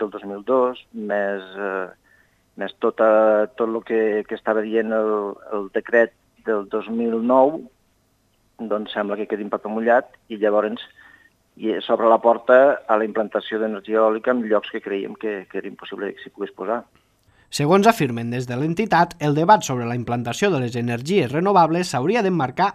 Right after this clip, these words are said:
Speaker 2: en un de més global sobre el model energètic que, a part de tenir en compte la font,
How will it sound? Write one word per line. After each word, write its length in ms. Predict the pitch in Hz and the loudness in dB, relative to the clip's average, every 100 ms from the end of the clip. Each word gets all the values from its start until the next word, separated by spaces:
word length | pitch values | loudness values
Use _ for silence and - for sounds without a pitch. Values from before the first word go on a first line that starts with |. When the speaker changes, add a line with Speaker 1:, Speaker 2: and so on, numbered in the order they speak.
| - | -2
Speaker 2:
en 140 | 151 | -2
un 80 | 254 | 0
de 80 | 196 | 0
més 220 | 190 214 | 0 0
global 300 | 185 151 180 - | 0 4 2 2
sobre 220 | 151 135 | -2 -2
el 80 | 120 | -2
model 240 | 127 170 | 0 2
energètic 640 | 202 208 196 160 143 196 - | 2 2 0 -2 0 -4 -2
que, 140 | 120 | -6
a 80 | 113 | -2
part 160 | 170 175 | -2 -2
de 60 | |
tenir 160 | 175 202 | -2 -2
en 80 | 220 | -2
compte 300 | 151 113 104 | -4 -6 -8
la 80 | 113 | -4
font, 240 | 147 190 | 0 0